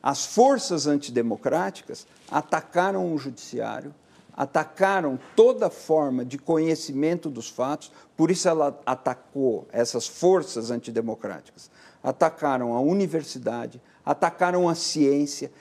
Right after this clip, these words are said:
e atacaram a imprensa, especialmente jornalistas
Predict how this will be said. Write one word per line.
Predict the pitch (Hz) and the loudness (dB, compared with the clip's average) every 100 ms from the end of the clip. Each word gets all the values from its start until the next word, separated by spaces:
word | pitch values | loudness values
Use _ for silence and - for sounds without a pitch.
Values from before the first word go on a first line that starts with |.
| _ | _
e | 147 | 2
atacaram | 151 156 151 - 160 165 | 2 4 -2 -2 -2 0
a | 175 | -2
imprensa, | 170 - 190 196 190 - - - _ _ _ _ | -2 0 2 2 0 -6 -10 -14 _ _ _ _
especialmente | 139 - - _ 202 202 - 165 143 131 139 147 - | -10 -10 -16 _ 2 2 0 -4 -4 -4 -4 -6 -8
jornalistas | 139 139 135 120 104 123 127 - - - | -8 -6 -6 -8 -10 -10 -12 -16 -20 -20